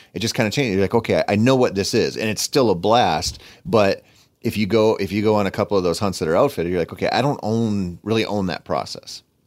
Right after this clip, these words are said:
I show up and, y-, you know, and I think we, I think we're drawn to that part of it a lot more than we think sometimes. And that's why, that's why whitetail hunting, I really think, is so, there's, there's just magnetism to it that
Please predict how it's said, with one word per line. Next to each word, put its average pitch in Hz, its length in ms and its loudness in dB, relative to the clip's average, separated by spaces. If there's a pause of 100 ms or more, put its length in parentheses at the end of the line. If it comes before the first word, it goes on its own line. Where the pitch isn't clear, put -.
I 101 60 0
show 110 300 2
up 104 340 2 (120)
and, 92 440 -2
y-, 135 160 0
you 151 120 2
know, 147 140 2
and 123 140 2
I 110 80 4
think 143 260 -2
we, 147 320 0 (640)
I 101 60 -4
think 131 240 -2
we're 120 100 4
drawn 110 580 0
to 104 140 -2
that 113 240 0
part 139 240 2
of 92 120 0
it 87 80 0
a 80 60 -2
lot 92 300 0
more 98 180 2
than 92 160 -2
we 85 120 -4
think 165 260 -4
sometimes. 80 560 -4
And 98 80 -2
that's 110 140 0
why, 113 280 2
that's 127 240 2
why 156 140 2
whitetail 104 440 2
hunting, 113 420 -2 (1200)
I 110 60 0
really 117 540 0
think, 110 380 -2
is 92 200 -4
so, 101 1120 0 (440)
there's, 98 200 -2
there's 110 200 -2
just 117 220 -2
magnetism 101 760 0
to 85 260 -2
it 76 240 -4 (260)
that 85 420 -2